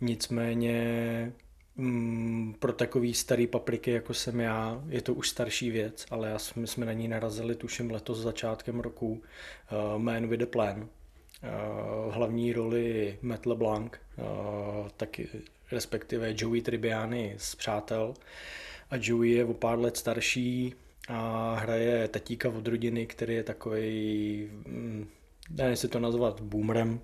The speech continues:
nebo čím, prostě typický, eh, Midwest tatík rodiny. Eh,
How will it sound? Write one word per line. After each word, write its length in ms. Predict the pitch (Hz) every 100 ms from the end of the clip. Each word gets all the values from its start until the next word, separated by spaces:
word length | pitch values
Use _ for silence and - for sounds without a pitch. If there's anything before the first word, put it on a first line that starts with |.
| -
nebo 220 | 131 123
čím, 240 | 120 - 117
prostě 260 | 131 -
typický, 600 | - 117 110 - - 107 107 - - - - - -
eh, 540 | 117 110 110 113 113
Midwest 540 | 113 117 107 107 - -
tatík 520 | - 107 117 107 -
rodiny. 540 | - 113 110 110 107 107 - - -
Eh, 1160 | 104 104 107 107 107 107 107 107 107 107 107